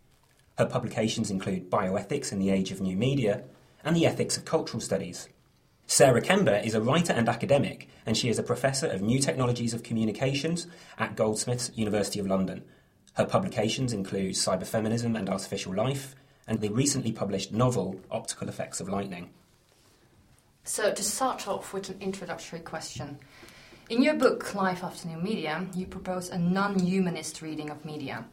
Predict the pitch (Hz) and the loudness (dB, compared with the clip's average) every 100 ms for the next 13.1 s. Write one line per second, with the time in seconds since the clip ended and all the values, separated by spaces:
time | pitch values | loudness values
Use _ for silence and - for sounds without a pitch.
0 | - - - - - 170 175 147 - - | -20 -20 -20 -20 0 4 6 4 0 -12
1 | - 196 185 175 175 175 - 190 - - | -4 0 2 2 2 0 2 2 0 -6
2 | 165 156 185 190 - - 101 208 - - | -6 -2 0 0 -4 -8 -8 -8 -8 -12
3 | 185 180 175 220 233 - 180 175 170 196 | -6 -4 0 0 0 -4 -2 -2 0 0
4 | 220 - 160 - - - 156 - 175 170 | -2 -4 -12 -12 -12 -12 -16 -12 -10 -8
5 | - 196 165 - 123 - - - - - | -6 -4 -4 -6 -10 -12 -20 -20 -20 -12
6 | 139 135 123 127 - - _ - _ - | -10 -8 -8 -10 -14 -20 _ -20 _ -20
7 | - - - 190 - 302 339 - 294 254 | -20 -20 -8 -2 4 4 2 2 6 6
8 | 240 247 202 180 170 - 220 240 - - | 6 4 4 2 0 -2 -2 0 -2 -2
9 | 190 180 - 208 202 - - - - - | -2 -2 -6 -8 -4 -4 -4 -6 -8 -8
10 | - - _ 185 196 190 202 214 226 185 | -12 -20 _ -6 -4 -2 2 2 0 0
11 | 190 180 - 175 - 202 214 226 156 - | 2 0 0 -6 -4 0 0 0 -2 -2
12 | 151 - 170 165 160 160 160 160 - 147 | -6 -8 -8 -8 -6 -2 -2 -2 -6 -10
13 | - | -12